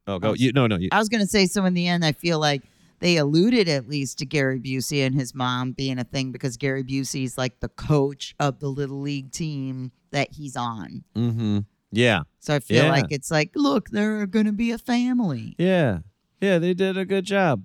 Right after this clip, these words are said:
Speaker 1: And then they wor-, they won the World Series. The Cubs won the World Series.
Speaker 2: That was the most unrealistic part of the whole movie.
Speaker 1: What, that they, what
Speaker 2: They're cursed.
Speaker 1: It's
Speaker 2: They're
Speaker 1: cursed.
Speaker 2: cursed.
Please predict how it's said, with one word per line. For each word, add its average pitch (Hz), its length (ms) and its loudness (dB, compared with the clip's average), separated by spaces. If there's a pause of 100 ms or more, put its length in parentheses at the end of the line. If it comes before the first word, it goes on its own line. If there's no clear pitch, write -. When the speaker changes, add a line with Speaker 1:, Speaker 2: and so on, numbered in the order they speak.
(100)
Speaker 1:
And 131 140 4
then 160 120 6
they 165 100 6
wor-, 180 260 6
they 170 200 6
won 190 200 6
the 196 80 4
World 202 320 4
Series. 196 560 4
The 120 80 0
Cubs 170 340 4
won 185 180 2
the 185 60 2
World 190 300 4
Series. 180 640 2 (140)
Speaker 2:
That 180 260 4
was 156 200 -6
the 160 120 -6
most 143 260 -6
unrealistic 139 720 -4
part 131 240 -2
of 123 140 -20
the 120 100 -2
whole 120 460 -8 (680)
movie. 123 500 -6 (720)
Speaker 1:
What, 120 240 4
that 104 160 2
they, 104 240 4
what 104 300 2
Speaker 2:
They're 196 300 4 (100)
cursed. 262 1000 0 (1300)
Speaker 1:
It's - 180 -16 (180)
Speaker 2:
They're 208 300 2
Speaker 1:
cursed. 208 200 -6
Speaker 2:
cursed. 214 800 -2